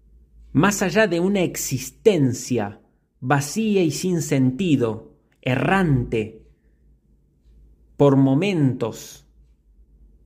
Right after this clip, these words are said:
sino conectada, con propósito, a propósito, determinada, focalizada, productiva,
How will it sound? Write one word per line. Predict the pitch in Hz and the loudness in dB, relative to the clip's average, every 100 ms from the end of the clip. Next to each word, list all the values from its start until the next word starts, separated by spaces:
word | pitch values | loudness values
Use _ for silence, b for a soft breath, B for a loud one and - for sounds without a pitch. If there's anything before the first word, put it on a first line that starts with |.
| _ - _ - - - - - - - | _ -20 _ -20 -18 -16 -16 -16 -18 -18
sino | - 143 160 - | 0 2 2 0
conectada, | - 147 143 143 - 190 180 139 110 104 - | 2 4 4 0 -4 0 2 2 -2 -8 -2
con | 143 127 - | 0 0 0
propósito, | 139 135 - 185 - - 123 117 110 - | 0 0 0 -2 -2 -2 -4 -4 -6 -4
a | 196 - | -6 0
propósito, | 160 147 190 185 - 127 - 120 | 0 0 0 -2 -2 -4 -2 -2
determinada, | 113 143 143 147 135 135 131 151 175 139 | 2 2 2 0 2 2 2 2 2 0
focalizada, | 120 - 147 147 139 135 - 202 180 127 107 95 b b b b b b _ _ _ _ _ _ _ _ _ _ _ | -2 -4 -4 -2 0 0 -2 -4 -2 -2 -6 -10 b b b b b b _ _ _ _ _ _ _ _ _ _ _
productiva, | - 170 156 143 - 226 208 127 110 104 - _ | 2 4 4 -2 -4 -2 0 2 0 -4 -14 _